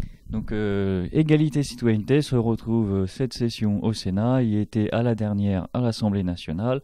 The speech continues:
où ils ont, euh, ben, euh, inscrit l'interdiction civile de la fessée, hein, dit châtiment corporel d'éducation, euh, mis en place les services volontaires, c'est pas que civils,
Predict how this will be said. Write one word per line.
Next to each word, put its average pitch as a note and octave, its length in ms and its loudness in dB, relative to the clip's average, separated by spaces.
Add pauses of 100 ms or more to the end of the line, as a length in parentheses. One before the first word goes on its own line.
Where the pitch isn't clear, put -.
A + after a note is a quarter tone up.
(500)
où E3+ 340 4
ils C#3 340 0
ont, C#3+ 220 0 (400)
euh, A2 260 2
ben, G2+ 260 0
euh, F2+ 340 0
inscrit A#2 340 0
l'interdiction G#2+ 640 -2
civile A#2 500 2
de F#2+ 80 0
la F2 140 0
fessée, C3+ 420 -2
hein, C#3 140 0
dit A2 120 -2
châtiment F2+ 500 -6
corporel E2+ 600 -6
d'éducation, G#2+ 720 -6 (600)
euh, F#2 840 0 (640)
mis A#2 220 2
en A#2 100 2
place A2 280 0
les G2+ 40 -8
services - 720 -6 (160)
volontaires, A2 800 2
c'est - 200 -14 (680)
pas A2+ 100 6
que - 180 -2
civils, A#2 520 -2